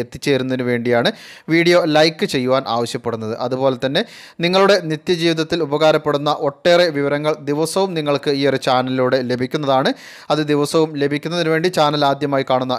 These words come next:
എല്ലാ സുഹൃത്തുക്കളും ചാനൽ ഒന്ന് സബ്സ്ക്രൈബ് ചെയ്ത് വെക്കുവാനും ശ്രദ്ധിക്കണം. അപ്പോൾ നമുക്ക് കൂടുതൽ വിശദാംശങ്ങൾ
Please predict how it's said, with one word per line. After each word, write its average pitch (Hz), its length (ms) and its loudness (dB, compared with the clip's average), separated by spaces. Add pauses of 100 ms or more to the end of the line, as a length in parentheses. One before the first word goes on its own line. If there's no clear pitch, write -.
എല്ലാ 131 200 2 (100)
സുഹൃത്തുക്കളും 127 560 -6
ചാനൽ 135 300 -2
ഒന്ന് 160 180 -6
സബ്സ്ക്രൈബ് 170 560 -2
ചെയ്ത് 123 220 -4
വെക്കുവാനും 117 420 -4
ശ്രദ്ധിക്കണം. 110 440 -6 (400)
അപ്പോൾ 175 180 2
നമുക്ക് 190 280 2
കൂടുതൽ 180 360 4
വിശദാംശങ്ങൾ 156 580 2